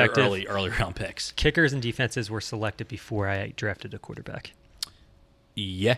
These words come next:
Speaker 2: that's correct. Yeah, you took Luck as your first quarterback in the back of the tenth round. So
Speaker 1: Yep.
Speaker 2: yeah, it's
Speaker 1: The end of the tenth.
Speaker 2: <laughs> yeah,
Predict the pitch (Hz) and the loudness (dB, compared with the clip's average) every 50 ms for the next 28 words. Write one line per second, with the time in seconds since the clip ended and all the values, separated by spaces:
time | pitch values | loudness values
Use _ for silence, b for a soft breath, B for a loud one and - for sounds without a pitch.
0 | - - - - - - 117 110 - 110 101 95 92 90 - - 101 95 - _ | 0 -6 -12 -6 2 4 4 4 6 4 4 4 4 2 2 2 0 0 0 _
1 | _ _ _ - - _ - _ - 101 98 101 101 107 - - 107 98 92 95 | _ _ _ -20 -20 _ -14 _ -4 -2 2 2 4 2 2 2 0 0 0 0
2 | 90 - - - - - 110 107 107 - - - 117 113 113 104 107 104 104 104 | -2 -4 -8 -10 -4 0 2 2 2 0 -2 -2 0 0 2 2 2 2 2 2
3 | 104 - - 95 92 90 90 90 87 87 87 - - _ _ _ _ _ _ - | 0 -2 -2 -2 -2 0 0 0 0 0 -2 -4 -6 _ _ _ _ _ _ 0
4 | 92 87 - - 95 90 - - 95 87 92 92 98 98 92 - - 123 135 - | 0 0 0 -2 -4 -2 0 -2 -2 0 0 0 0 0 -2 -2 0 0 0 0
5 | 95 - 127 147 143 101 98 98 - 120 123 123 120 120 117 - - 117 107 101 | 0 2 4 4 4 4 2 0 0 -2 0 0 0 4 4 4 4 4 0 0
6 | - 120 104 | 0 0 0